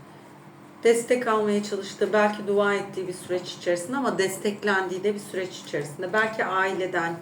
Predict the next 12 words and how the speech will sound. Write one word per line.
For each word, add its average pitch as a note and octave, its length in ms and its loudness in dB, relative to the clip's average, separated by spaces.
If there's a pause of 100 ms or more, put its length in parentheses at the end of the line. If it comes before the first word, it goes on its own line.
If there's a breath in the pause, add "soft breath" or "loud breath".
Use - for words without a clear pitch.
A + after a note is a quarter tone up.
(240)
bilhassa G3 560 -4
anneden, E3 600 -4 (880 loud breath)
e, E3+ 460 0
olabilir. E3+ 580 0 (480)
Bir F3+ 220 -2
yardım E3+ 460 2
ve E3+ 140 0
destek E3 680 0 (160)
birinci G3 400 -2
çakrayla E3 640 -4
birlikte - 400 -6
geldi. C#3+ 580 -6